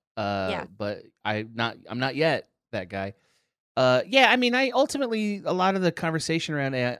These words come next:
Speaker 1: A I still kind of feels like it's based on movie tropes and the human need to control everything.
Speaker 2: Yeah.
Speaker 1: Uh, that, you know, and A I is clearly not a thing that's gonna be controlled in the same way that a calculator will.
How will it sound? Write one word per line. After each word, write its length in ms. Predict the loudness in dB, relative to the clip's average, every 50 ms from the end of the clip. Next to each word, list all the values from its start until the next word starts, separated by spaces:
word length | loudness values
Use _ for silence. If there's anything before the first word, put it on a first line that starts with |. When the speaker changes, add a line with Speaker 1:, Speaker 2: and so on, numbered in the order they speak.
| _ -4
Speaker 1:
A 120 | -2 0 0
I 180 | 0 0 -2
still 400 | -4 -6 -6 -4 -2 -2 -2 -4
kind 300 | -6 -6 -4 -4 -2 -2 -4
of 160 | -6 -8 -12 _ _ _ _ _ _ _ _ _ _ _ _ _ _ _ _ -2
feels 260 | 0 2 2 2 0 -2
like 140 | -4 -4
it's 120 | -6 -10 -8
based 360 | -4 -4 -2 -2 -4 -4 -6
on 160 | -6 -4 -4 -2
movie 240 | -2 -2 -2 -4
tropes 420 | -6 -4 -4 -4 -4 -4 -4 -8 -10
and 460 | -8 -6 -6 -6 -6 -8 -10 -14 -18 _ _ _ _ _ _ -10
the 80 | -8
human 420 | -6 -4 -4 -2 -2 -2 -4 -4 -4
need 220 | -4 -4 -4 -6 -8
to 80 | -12
control 460 | -10 -10 -10 -8 -4 -4 -2 -2 -2
everything. 540 | -4 -6 -8 -12 -10 -10 -12 -12 -12 -16 -18 _ _ _ _ _ -8
Speaker 2:
Yeah. 280 | -4 -2 -2 0 0 0
Speaker 1:
Uh, 240 | -2 -2 -4 -6 -6 -10 -14 _ _ _ _ _ _ _ _ _ _
that, 300 | -4 -2 0 -2 -2 -4 -8 -16 -20 -20 _ _
you 80 | -6 -4
know, 180 | -4 -4 -6 -6
and 160 | -6 -6 -4
A 160 | -2 -2 0
I 140 | 0 0 0
is 160 | -2 -2 -4
clearly 300 | -6 -6 -4 -4 -2 -2
not 180 | -2 -2 -2 -2
a 60 | -4
thing 200 | -4 -6 -8 -8
that's 140 | -8 -8 -8
gonna 180 | -8 -8 -8 -6
be 140 | -8 -10 -10
controlled 680 | -12 -14 -18 -18 -14 -8 -4 -2 0 0 0 -2 -4
in 100 | -6 -8
the 60 | -12 -12
same 280 | -10 -8 -8 -8 -8
way 200 | -8 -8 -10 -10
that 300 | -8 -6 -6 -6 -6 -8 _
a 60 | -16 -10
calculator 680 | -4 -4 -4 -4 -4 -6 -10 -10 -10 -10 -10 -10 -12
will. 320 | -10 -10 -10 -12 -12 -14